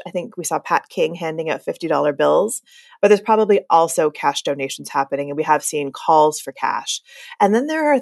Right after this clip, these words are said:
things like the Bitcoin and cryptocurrency fundraisers, which are also raising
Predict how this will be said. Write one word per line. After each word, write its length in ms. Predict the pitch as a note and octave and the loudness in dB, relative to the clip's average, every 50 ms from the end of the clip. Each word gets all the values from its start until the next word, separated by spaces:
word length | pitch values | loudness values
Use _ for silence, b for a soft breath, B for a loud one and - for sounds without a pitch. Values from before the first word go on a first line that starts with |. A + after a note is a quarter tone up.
| - _ | -2 _
things 320 | - G#3 G#3 G#3 G3+ G3+ - | -2 0 0 -2 -6 -8 -6
like 260 | G3 F#3+ F#3+ F#3+ F#3 - _ _ _ _ G3 - | -4 -2 -2 -2 -4 -6 _ _ _ _ -6 -4
the 80 | - - | -4 -4
Bitcoin 960 | - - F3+ - - _ - F#3 E3+ E3 E3 D#3+ D#3+ D#3 D#3 D#3 D#3 D#3+ - - - | 0 -2 -2 -2 -4 _ 0 2 4 4 4 2 0 -2 -2 -4 -8 -12 -12 -8 -8
and 180 | D#3 D3+ D#3 | -6 -6 -6
cryptocurrency 800 | - - - - D3+ C#3+ - - - E3 D#3+ C#3+ B2+ - D#3 - | -8 -12 -8 -6 -6 -8 -6 -4 -4 -2 -2 -2 -4 -8 -14 -8
fundraisers, 640 | - C#3 B2+ B2+ - B2+ C3 C3 - - - - E3 | -4 -4 -4 -4 -6 -10 -10 -10 -10 -12 -14 -10 -8
which 140 | F3+ E3+ - | -6 -2 -2
are 120 | G#3 - - _ _ _ | -2 -4 -4 _ _ _
also 500 | A3 A#3+ C4+ C4+ - - B2 G2+ E2+ E2 - | 0 0 0 0 -2 -4 -4 -6 -6 -6 -4
raising 500 | C#3+ D3 D3 C#3 D3+ C#3+ C#3 C3+ C#3 | -4 -4 -2 -2 -4 -4 -4 -4 -6